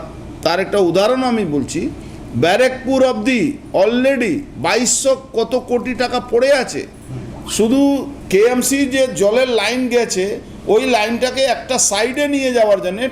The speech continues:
টাকা already বরাদ্দ করেছে কেন্দ্রীয় সরকার, রেল, রেল দপ্তর, কি ওখানে সরিয়ে দিন, মাঝখান থেকে ব্রিজ করে ওটাকে বানিয়ে দেওয়া যাবে মেট্রো রেল। এটা বহু আগে স্যাংশন হয়েছিল,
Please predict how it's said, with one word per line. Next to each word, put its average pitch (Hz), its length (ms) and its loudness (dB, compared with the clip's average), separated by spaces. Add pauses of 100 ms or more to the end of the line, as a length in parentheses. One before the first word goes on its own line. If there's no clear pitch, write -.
টাকা 214 400 -2
already 233 400 0 (400)
বরাদ্দ 254 340 4
করেছে 208 360 2
কেন্দ্রীয় 165 340 -2
সরকার, 139 380 0
রেল, 135 440 -4
রেল 151 200 2
দপ্তর, 185 440 0 (540)
কি 208 160 0
ওখানে 208 340 2
সরিয়ে 220 360 0
দিন, 277 220 -2
মাঝখান 202 440 0
থেকে 214 220 -2
ব্রিজ 185 360 -2
করে 233 280 2 (360)
ওটাকে 175 400 0 (160)
বানিয়ে 156 360 0
দেওয়া 156 220 2
যাবে 151 260 0
মেট্রো 151 340 -2
রেল। 190 280 -2 (340)
এটা 165 180 2
বহু 190 280 2
আগে 240 280 2
স্যাংশন 160 400 -2
হয়েছিল, 123 500 -2